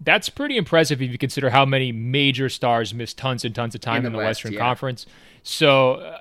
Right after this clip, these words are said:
Speaker 1: you know, it was the show again, you know, triple A, sorry. You know, we, we are gonna acknowledge that up front. <laughs> I don't think we should be picking all of our awards solely based on conference affiliation. I think that would be pretty silly. And you line the two players up.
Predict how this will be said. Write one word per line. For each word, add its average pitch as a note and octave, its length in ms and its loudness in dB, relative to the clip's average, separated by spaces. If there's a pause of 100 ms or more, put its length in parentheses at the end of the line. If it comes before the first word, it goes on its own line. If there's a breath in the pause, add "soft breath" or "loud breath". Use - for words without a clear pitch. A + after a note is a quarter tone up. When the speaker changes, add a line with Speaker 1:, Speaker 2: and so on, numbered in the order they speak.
Speaker 1:
you E3+ 100 -4
know, B2 160 2
it D#3+ 160 0
was C#3 320 4
the B2 100 -2
show A2+ 380 -2
again, A2 480 -4
you C#3 80 -8
know, A#2 120 -4
triple B2+ 380 -4
A, A2 140 0
sorry. G2+ 460 -2
You A2+ 80 -4
know, G#2+ 80 -4
we, C3 200 -2
we D#3 100 4
are D#3 100 6
gonna C#3 180 2
acknowledge B2 360 4
that B2 120 2
up A2 100 -2
front. A#2 280 -6 (360 loud breath)
<laughs> D#3+ 320 0
I D#3 120 4
don't C4 220 4
think A#3 180 -4
we G3+ 140 2
should E3+ 160 0
be D3 120 0
picking F3 360 2
all E3 280 6
of C#3+ 80 4
our C#3+ 100 6
awards C3+ 420 2
solely C#3+ 320 0
based C3+ 300 0
on A2+ 80 0
conference B2+ 400 0
affiliation. A#2+ 560 -4
I A#2+ 60 -2
think D#3 160 -6
that C#3+ 100 4
would C#3 140 0
be A#2 100 -6
pretty A2+ 260 -8
silly. A2+ 380 -4
And D#3+ 120 -2
you D3+ 100 0
line D3+ 220 4
the E3+ 60 0
two D#3+ 200 -2
players C3+ 380 2
up. A#2+ 260 -2